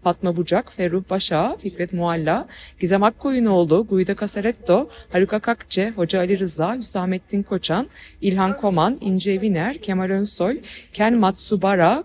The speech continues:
Komet, Mehmet Güleryüz, Murat Aka Gündüz, Mübin Orhon, Necat Melih Devrim, Necat Satı, Nuri Abaç, Nuri İyem, Orhan Peker,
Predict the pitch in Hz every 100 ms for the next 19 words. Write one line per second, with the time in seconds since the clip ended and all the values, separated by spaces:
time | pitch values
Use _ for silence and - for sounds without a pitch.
0 | - - 208 190 - - - - - 180
1 | 190 208 - 202 214 175 233 392 - 202
2 | 208 202 269 214 180 170 311 - - 208
3 | 196 208 202 190 196 269 - - - -
4 | 185 196 202 202 196 196 226 202 180 277
5 | 403 208 185 208 - - 180 247 415 -
6 | - - 185 196 - 202 190 349 - 220
7 | 208 196 - 196 170 240 466 494 190 180
8 | 190 196 220 - 190 320